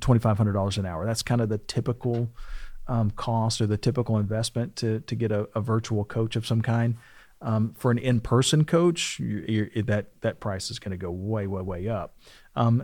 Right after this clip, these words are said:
to access an online training program or live seminars, you're gonna pay anywhere, I mean, on the low side, you're looking at maybe five hundred bucks. And on the high side,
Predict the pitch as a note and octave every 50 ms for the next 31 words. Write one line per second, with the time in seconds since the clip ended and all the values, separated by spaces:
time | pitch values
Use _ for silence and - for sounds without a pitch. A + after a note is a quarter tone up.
0 | - - - D3 - C#3+ D3+ - - D#3 C#3 C3 - - - - - - - D3
1 | B2 A#2+ - - B2+ B2+ B2 B2+ B2+ C3+ D#3+ G3 A#3 A#3+ A3+ G3 - - A#2 A2
2 | G#2+ G2+ - - G#2+ G#2 G2 E2+ G2 G2 G2+ G2+ G#2 G2+ A#2+ A#2 A2 A2 G#2+ G#2+
3 | A2+ A#2+ A#2+ B2+ B2 - - - C3+ C3+ C3+ C3+ C#3+ C#3+ C#3+ D3 D3+ D3+ - -
4 | - _ - _ - - - - B2 B2+ - C3+ B2+ A#2 - C3 A#2+ A#2+ A#2 A#2
5 | A#2+ B2 B2+ C3 B2+ A#2+ A#2+ A#2+ A2+ - - C#3+ C#3+ C3+ C3 C3+ C3+ B2 A#2 A2+
6 | A#2+ C3 C#3 C3 - - C3 A#2+ A#2+ A2+ A2 A2+ A2 A2+ A2 - A2+ G#2 F#2+ A2+
7 | A2 G#2 G#2+ G#2 - B2 A2+ G#2+ G2+ A2+ A2 G#2 F#2 G#2+ A2 B2+ C3+ - - -
8 | - - - - - - - - - - - - - - - G#2+ G#2+ G#2+ G#2+ A#2
9 | - B2+ B2+ A#2+ G2+ G2+ A2+ A2+ A#2+ A#2+ - - A#2 B2 B2+ B2+ B2+ B2 A#2+ A#2